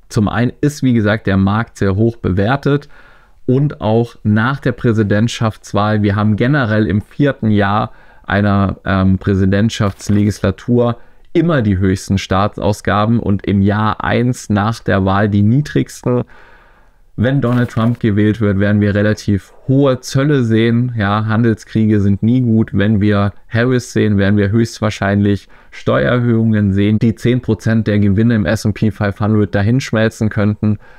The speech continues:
Und deswegen bin ich nicht pessimistisch, aber einfach vorsichtiger. Es gibt immer irgendwas am Markt, was spannend ist. Es gibt auch im Moment viele Werte,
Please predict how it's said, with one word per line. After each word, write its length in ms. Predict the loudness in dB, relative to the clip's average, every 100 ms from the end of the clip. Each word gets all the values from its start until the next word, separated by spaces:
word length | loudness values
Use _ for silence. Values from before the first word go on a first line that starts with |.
| -20 -4
Und 220 | -2 0
deswegen 640 | -2 -2 0 2 0 0
bin 200 | -2 -2 -2
ich 280 | -4 -4 -6
nicht 320 | -2 -2 -2 -4
pessimistisch, 880 | -4 0 0 0 -2 -2 -2 -2 -12 -20 -6
aber 320 | -2 -2 -2
einfach 480 | -2 -2 -2 -4 -4 -12
vorsichtiger. 840 | -8 -2 0 0 -2 -4 -4 -2 -4
Es 200 | -6 -4
gibt 240 | -4 -4 _ _
immer 380 | 0 0 -2 0
irgendwas 540 | 0 2 0 -2 -2
am 180 | 0 2
Markt, 300 | 2 0 -2
was 120 | -6
spannend 440 | -2 0 2 0 0
ist. 280 | -2 -4 -16 -20 -8
Es 160 | -6 -2
gibt 180 | -2 -2
auch 140 | -4
im 160 | 0 2
Moment 640 | 4 2 2 0 -4 -8 -20 -20
viele 540 | _ -6 0 2 0 0
Werte, 540 | 0 -2 0 -2 -2